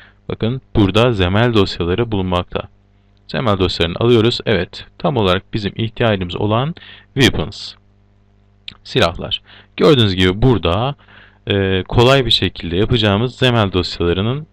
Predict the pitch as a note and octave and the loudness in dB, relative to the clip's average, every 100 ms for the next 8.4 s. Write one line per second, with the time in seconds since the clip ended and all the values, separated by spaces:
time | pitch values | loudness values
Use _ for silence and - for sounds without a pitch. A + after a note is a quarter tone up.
0 | _ - - C3 A#2+ F#2+ E2+ - C3+ G#2 | _ -6 0 0 0 0 -2 0 0 4
1 | G#2 F#2 D#2+ D#2 D2+ E2+ D3+ F#3 - - | 4 2 -2 -6 -6 -6 -8 -10 -18 -20
2 | - _ - G2+ F2+ E2 - F2 F2+ F#2 | -20 _ -4 -2 0 -2 -2 -2 0 0
3 | G2 F2+ D#2 - - - - - - E3 | 0 -2 -4 -8 -18 -20 -18 -18 -8 -4
4 | D#3 D3 E3 - D#3+ D#3 D3+ - D3 D3 | -2 0 -2 -2 2 2 2 0 0 0
5 | B2 - G#2+ G#2+ F#2 - F#2 G2+ G#2+ C3+ | 0 0 4 4 2 0 -4 -2 0 2
6 | C3+ - G#2+ G#2 G#2 G2+ G2+ B2 B2 C3 | 0 -2 -2 0 2 0 0 0 0 0
7 | C3+ B2 B2+ B2 - C3 A#2+ F#2 E2 F2 | 0 0 0 -2 0 0 2 0 -2 -6
8 | - A2+ A#2+ | -4 -4 -2